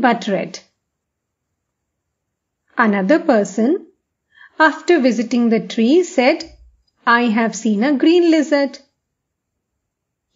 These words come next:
He was firmly convinced that it was nothing but green. But the man who lived under the tree said,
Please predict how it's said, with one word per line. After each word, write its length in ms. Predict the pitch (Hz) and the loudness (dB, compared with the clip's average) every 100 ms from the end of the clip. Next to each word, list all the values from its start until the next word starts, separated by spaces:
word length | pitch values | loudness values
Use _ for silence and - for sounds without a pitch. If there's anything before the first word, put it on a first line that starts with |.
| - | 0
He 100 | 254 277 | 2 4
was 180 | 262 233 - | 2 0 -2
firmly 320 | 220 214 208 214 | 0 2 0 -2
convinced 640 | 190 190 330 302 392 - - _ _ _ _ _ 185 | -2 0 2 2 0 -4 -18 _ _ _ _ _ -4
that 120 | 202 208 | -2 -2
it 120 | 180 202 | -4 -2
was 180 | 233 240 | -2 0
nothing 480 | 202 175 - 277 311 302 | -2 -4 -2 2 2 2
but 200 | 233 - | 0 -2
green. 260 | 269 277 277 285 _ _ _ _ _ _ _ _ _ _ _ _ _ _ _ _ _ _ _ _ _ _ _ _ _ _ 226 | 0 2 0 -4 _ _ _ _ _ _ _ _ _ _ _ _ _ _ _ _ _ _ _ _ _ _ _ _ _ _ 0
But 160 | 202 | 0
the 100 | 180 202 202 | 0 0 0
man 340 | 214 233 294 247 | 0 2 0 0
who 140 | 247 208 | 0 2
lived 260 | 233 240 - _ 254 | 0 -2 -10 _ 0
under 320 | 233 233 233 185 | 2 2 0 0
the 80 | 180 - | -4 -4
tree 220 | 233 294 415 - | -2 0 0 -4
said, 440 | - 208 185 - | -4 -4 -4 -8